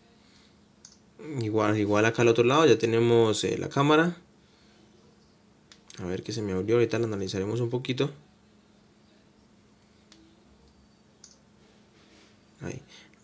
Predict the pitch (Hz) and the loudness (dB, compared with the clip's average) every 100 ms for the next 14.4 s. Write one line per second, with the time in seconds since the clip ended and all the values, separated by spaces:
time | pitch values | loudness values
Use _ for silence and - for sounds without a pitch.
0 | - - 117 117 127 127 131 131 131 131 | -20 -6 -2 0 0 0 0 0 0 0
1 | 113 123 120 120 113 117 151 175 156 135 | -2 -2 0 0 0 -2 -4 -6 -6 -2
2 | 151 117 107 110 117 117 120 117 104 98 | 0 0 0 0 0 2 0 0 0 0
3 | 92 - - - _ - 107 104 113 117 | -4 -8 -18 -20 _ -10 -2 -2 2 0
4 | 135 131 104 110 120 117 101 104 104 123 | 0 -4 -2 -2 -2 -4 -4 -4 -4 -4
5 | 131 127 135 120 117 120 120 120 117 - | -4 0 0 4 4 4 2 0 -8 -6
6 | 120 107 117 120 120 120 104 104 143 143 | -4 -2 -2 -2 2 2 0 -2 -6 -8
7 | - - - _ 104 107 107 117 117 107 | -20 -20 -20 _ -6 -4 0 2 0 -2
8 | 104 101 98 - 135 160 156 120 104 101 | -4 -4 -4 -2 0 2 2 2 2 -2
9 | 110 101 98 92 107 131 156 175 - _ | -4 -6 -6 -4 0 2 0 -4 -14 _
10 | - 107 - 107 117 117 143 147 160 - | -12 -8 -4 -4 -2 0 0 0 -2 -4
11 | - - - - _ 110 110 107 113 110 | -10 -20 -20 -20 _ -6 -4 -4 -2 0
12 | 104 101 113 101 117 110 101 113 107 135 | 0 -2 -4 -2 0 0 0 0 0 -2
13 | 139 147 123 107 120 143 147 120 101 92 | -2 0 0 0 -2 -2 -2 -4 -4 -2
14 | 98 90 - | -2 -2 -8